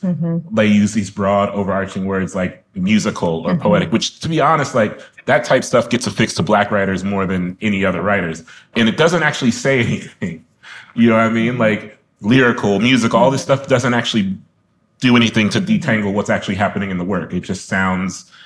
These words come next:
Speaker 2: like something you would affix to a Black writer, <laughs>
Speaker 1: Mm-hmm.
Speaker 2: right?
Speaker 1: Mm-hmm.
Speaker 2: Um, but what Miss Morrison actually was doing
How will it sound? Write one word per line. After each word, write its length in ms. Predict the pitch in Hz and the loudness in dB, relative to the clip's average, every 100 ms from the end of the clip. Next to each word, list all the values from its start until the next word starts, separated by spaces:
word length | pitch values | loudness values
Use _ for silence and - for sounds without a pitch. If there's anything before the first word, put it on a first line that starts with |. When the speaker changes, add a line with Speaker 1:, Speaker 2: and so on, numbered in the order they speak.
| - 98 | -8 -2
Speaker 2:
like 160 | 92 | -2
something 440 | - 104 95 95 92 | 0 -4 -2 0 0
you 120 | 92 | 0
would 100 | 92 | 0
affix 320 | - 90 - | -2 -4 -4
to 140 | - 90 | -2 0
a 60 | |
Black 260 | 85 85 - | 2 0 2
writer, 240 | - 110 | 0 0
<laughs> 0 | |
Speaker 1:
Mm-hmm. 240 | 196 185 170 | -2 -2 -2
Speaker 2:
right? 380 | 180 - - - - - | -2 -2 -6 -18 -20 -14
Speaker 1:
Mm-hmm. 200 | 147 156 | -10 -2
Speaker 2:
Um, 340 | 107 101 92 - - | 0 0 -2 -10 -4
but 540 | - 123 - - - - | 2 4 4 -2 -12 -4
what 160 | 123 | -2
Miss 140 | 120 120 | 0 0
Morrison 480 | 131 120 113 110 - | 0 0 -2 -4 -2
actually 380 | 120 - 139 113 - | -2 0 0 0 0
was 140 | 113 104 | -6 -4
doing 560 | 131 139 113 101 104 | 0 2 2 0 -6